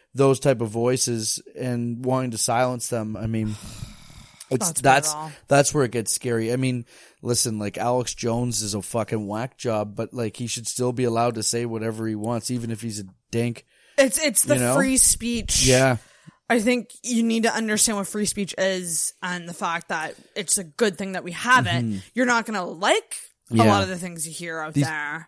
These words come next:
Speaker 1: these platforms do have their,
Speaker 2: But
Speaker 1: like, terms, though, so if you are violating
Speaker 2: Yeah.
Speaker 1: their terms, they're, I guess they're within their right to do things, but it's still, like, you know, you'd think that, like, let people decide for themselves. Let the public
Speaker 2: Yeah.
Speaker 1: decide for themselves.
Speaker 2: Yeah.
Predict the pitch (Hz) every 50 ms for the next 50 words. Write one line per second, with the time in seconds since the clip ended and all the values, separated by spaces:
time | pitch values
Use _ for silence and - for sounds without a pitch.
0 | _ - 156 170 151 - - 180 175 170 - 185 170 151 123 - - 151 147 143
1 | 143 131 120 135 135 131 127 123 120 - - - - 135 135 139 139 147 147 120
2 | 143 147 147 156 - - 151 139 127 - 131 131 127 131 127 120 107 127 123 127
3 | 127 127 127 127 123 120 120 123 117 - - 147 147 143 131 120 139 139 143 135
4 | - 143 143 117 135 135 135 - - 165 156 156 156 - 165 156 156 156 151 139
5 | 143 143 151 156 - - 160 143 156 156 170 - 170 160 165 170 165 - - 143
6 | 139 139 139 - - - - 156 151 156 160 151 143 135 123 117 101 - - _
7 | - - - - _ _ - 135 135 131 120 120 127 139 135 131 131 - - 156
8 | 147 139 127 - - - 131 120 - 127 120 117 110 110 98 - - _ - -
9 | - _ - - - - 160 214 247 - - _ _ - 240 247 214 - 269 262
10 | 202 226 220 175 - - 165 147 160 170 170 170 170 160 147 - - 170 165 147
11 | 151 151 - - 151 151 180 185 139 107 - - - 147 180 175 294 233 - 208
12 | 208 196 233 175 165 165 170 170 - 165 147 151 156 147 - 175 156 147 147 135
13 | - - 135 123 117 104 95 - - _ - 220 196 220 202 190 185